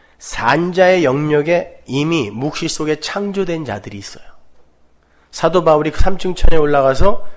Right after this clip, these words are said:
그 묵시 속을 살고 있는 자기를 봤죠? 그렇게. 그 산자의 영역에 창조된 자들이 있는데 그것은 이미 창세기 일 장 일 절에 태초에 창조가 된 곳이에요.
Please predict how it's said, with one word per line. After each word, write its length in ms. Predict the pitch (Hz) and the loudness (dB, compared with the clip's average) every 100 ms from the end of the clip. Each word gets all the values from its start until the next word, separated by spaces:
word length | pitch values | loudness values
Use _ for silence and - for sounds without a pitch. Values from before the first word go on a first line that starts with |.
| - | -8
그 100 | 160 | -8
묵시 520 | 127 127 - 156 151 | -6 -4 -4 -4 -6
속을 400 | - 147 147 147 | -2 0 0 -2
살고 400 | - 143 160 160 | -2 -4 -2 -4
있는 180 | 147 139 | -6 -8
자기를 340 | 104 123 131 | -8 -6 -6
봤죠? 680 | - 95 104 - 220 - - - _ _ | -6 -6 -8 -2 0 0 -8 -20 _ _
그렇게. 500 | 190 170 - - - _ _ _ _ _ _ _ _ _ _ _ - | 2 2 2 -8 -14 _ _ _ _ _ _ _ _ _ _ _ -14
그 380 | - 240 190 110 | -4 0 0 -2
산자의 600 | - 123 185 208 208 208 | -4 -2 -2 2 4 6
영역에 400 | 160 151 175 180 | 4 2 0 0
창조된 600 | 180 185 196 185 185 180 | -2 -6 -6 -4 -4 -2
자들이 260 | 160 143 147 | -2 -2 -4
있는데 460 | 113 123 131 104 170 | -6 -8 -10 -14 -10
그것은 560 | 170 220 214 147 151 113 | -2 -2 0 0 -2 -4
이미 440 | 147 196 156 170 - - _ _ _ _ _ - | 0 2 0 -2 -10 -20 _ _ _ _ _ -6
창세기 500 | 220 233 220 226 214 | -2 -2 0 0 0
일 220 | 143 180 | -2 0
장 320 | 202 202 185 | 0 0 -2
일 240 | 127 139 151 | -4 -6 -4
절에 540 | 185 180 110 135 - - _ _ _ _ _ - | -4 -4 -4 -8 -14 -20 _ _ _ _ _ -8
태초에 920 | 220 220 - - 254 254 254 262 262 | -6 -6 -10 -4 0 2 4 4 2
창조가 480 | - 233 214 185 | -4 -2 0 0
된 180 | 127 107 | -2 -8
곳이에요. 300 | 101 101 - | -14 -16 -12